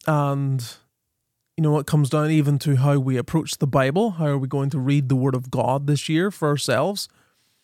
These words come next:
And I've set myself a, a new reading plan this year that is new for me.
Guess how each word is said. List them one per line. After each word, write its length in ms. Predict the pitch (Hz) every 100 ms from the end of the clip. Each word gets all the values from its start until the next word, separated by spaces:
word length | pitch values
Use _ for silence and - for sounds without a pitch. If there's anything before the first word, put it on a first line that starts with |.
| _ _ -
And 120 | 151
I've 120 | 143 123
set 220 | 147 127
myself 340 | 143 147 139
a, 240 | 135 131 -
a 80 |
new 520 | 147 139 139 170 175 143 _ -
reading 320 | 156 143 139
plan 480 | 127 139 127 127 123
this 320 | 170 190 -
year 280 | 123 127 170
that 180 | 147 131
is 360 | 131 139 - - _
new 260 | 165 185 254
for 160 | -
me. 360 | 135 117 151